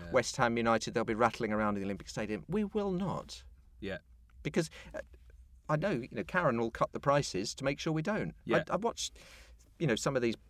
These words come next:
Speaker 2: teams like Sunderland and people, and you, they, they, all the red seats, and you think, "Why don't you just cut your prices for some of these games?"
Speaker 1: Yeah.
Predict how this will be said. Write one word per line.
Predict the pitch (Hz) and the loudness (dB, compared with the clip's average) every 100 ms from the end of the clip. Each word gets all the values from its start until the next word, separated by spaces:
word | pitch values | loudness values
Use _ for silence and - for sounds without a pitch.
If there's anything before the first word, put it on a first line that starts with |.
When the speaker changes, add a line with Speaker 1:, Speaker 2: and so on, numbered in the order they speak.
| - | -4
Speaker 2:
teams | 135 113 | -2 0
like | - - | -2 -2
Sunderland | - 127 123 104 85 | -2 -2 0 0 -2
and | 82 | -2
people, | 95 127 | -4 -4
and | 127 | -6
you, | 123 - | -8 -8
they, | 131 | -10
they, | - 147 139 | -8 -10 -6
all | 139 | -4
the | 123 | 0
red | 139 - | 0 0
seats, | - 123 - - | -2 -2 -4 -8
and | |
you | 117 | -8
think, | 160 196 | -8 -6
"Why | 220 | -4
don't | 339 370 | -4 -2
you | 339 | -2
just | 311 - | -2 -4
cut | - - | -4 -4
your | 202 | -4
prices | - 226 233 - 101 | -4 -4 -2 -4 -6
for | - | -2
some | 110 | 0
of | |
these | 98 | 0
games?" | - 95 82 131 | -2 -4 -2 -2
Speaker 1:
Yeah. | 117 | -2